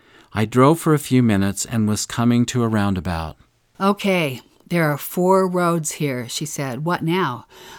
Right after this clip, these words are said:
Speaker 2: I felt like the car was being driven by someone else. I took the third road off the roundabout.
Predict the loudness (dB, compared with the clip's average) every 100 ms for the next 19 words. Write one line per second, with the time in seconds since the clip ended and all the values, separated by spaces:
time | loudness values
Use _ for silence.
0 | -6 -6 -2 0 0 0 -4 -6 -12 -6
1 | -4 -2 -2 -4 -4 -2 -2 -2 -2 0
2 | -2 -2 -2 0 2 2 0 -4 -8 -10
3 | -14 -20 -14 -8 -4 -2 -2 -6 -8 -4
4 | -2 0 0 -2 -2 -2 -4 -6 -4 -4
5 | -2 -4 -6 -8 -10 -12